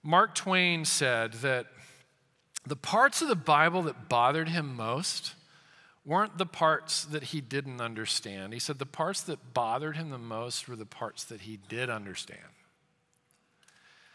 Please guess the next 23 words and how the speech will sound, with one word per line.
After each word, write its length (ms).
Sometimes 520
it's 160
not 200
the 60
Bible. 760
Sometimes 600
it's 360
another 340
person 520
that 140
God 340
uses 440
to 80
show 260
us 140
the 100
truth 440
about 260
our 160
own 140
corruption, 600
right? 280
So, 380